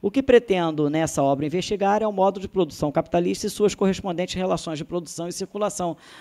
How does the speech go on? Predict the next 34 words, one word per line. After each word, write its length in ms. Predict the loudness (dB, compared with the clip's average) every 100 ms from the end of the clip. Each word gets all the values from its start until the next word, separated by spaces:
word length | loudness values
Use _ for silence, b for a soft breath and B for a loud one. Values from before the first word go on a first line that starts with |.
| B
O 80 | -6
Capital 520 | -2 -2 -2 -2 0
não 180 | -2 -4
é 60 | -4
uma 200 | -4 -4
obra 220 | -4 -4
sobre 220 | -8 -8
o 20 |
comunismo." 640 | -8 -10 -8 -6 -6 -8 -16 _ _ _ _ _ _
Ok? 320 | -10 -6 -6
Tem 160 | -6 -10
que 80 | -6
ser 160 | -6
dito 340 | -4 -6 -4 -4
isso, 360 | -6 -8 -12 -10
é, 220 | -8 -8 -8 _ -20 -14 -4
por 80 | -4
incrível 240 | -4 -6 -6
que 100 | -4
pareça 440 | -2 -2 -4 -6
ainda 240 | -4 -2
hoje, 340 | 0 0 -2 -4
et 60 |
cetera, 280 | -6 -6 -6
é 60 | -8
uma 80 | -4
obra 300 | -4 -4 -6
sobre 320 | -2 -2 -2
o 40 |
nosso 300 | -4 -6 -8
tempo, 380 | -8 -6 -4 -4
a 40 |
nossa 320 | -6 -6 -4 0
época. 400 | 0 0 -4